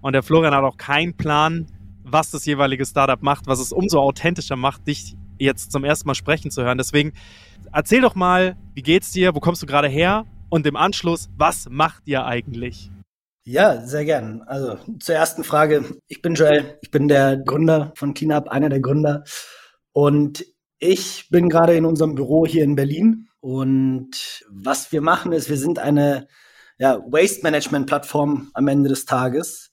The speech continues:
Speaker 2: aber mit einem sehr starken Fokus operativ in der Abfallsammlung auf Süd- und Südostasien, dort wo achtzig Prozent der Kunststoffe ins Meer geht. Und gleichzeitig der Grund, warum wir auch in Berlin sitzen, ist, dass die Abfallsammlung vor allem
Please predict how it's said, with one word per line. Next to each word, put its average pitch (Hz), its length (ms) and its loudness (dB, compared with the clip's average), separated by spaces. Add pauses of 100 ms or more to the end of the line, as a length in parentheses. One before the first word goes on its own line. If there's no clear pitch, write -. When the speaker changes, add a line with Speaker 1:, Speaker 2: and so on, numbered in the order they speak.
Speaker 2:
aber 143 300 2
mit 151 240 -4
einem 143 160 0
sehr 139 220 0
starken 147 440 0
Fokus 147 640 -4 (600)
operativ 170 680 -2
in 139 200 -4
der 131 140 -2
Abfallsammlung 143 840 2
auf 135 500 -6 (140)
Süd- 139 580 -6 (140)
und 135 160 -2
Südostasien, 151 1300 -2
dort 135 320 -2
wo 131 500 0
achtzig - 420 -2
Prozent 135 440 0
der 127 80 0
Kunststoffe 151 500 -6
ins 131 240 -2
Meer 135 220 2
geht. 156 240 -2 (640)
Und 147 580 2 (120)
gleichzeitig 147 680 -2
der 127 120 -2
Grund, 147 260 -4
warum 139 240 0
wir 143 100 2
auch 139 120 0
in 135 100 -2
Berlin 151 320 0
sitzen, 156 380 -2
ist, - 520 -8
dass 131 440 -2
die 135 320 2
Abfallsammlung 143 720 0
vor 123 240 -2
allem 156 480 2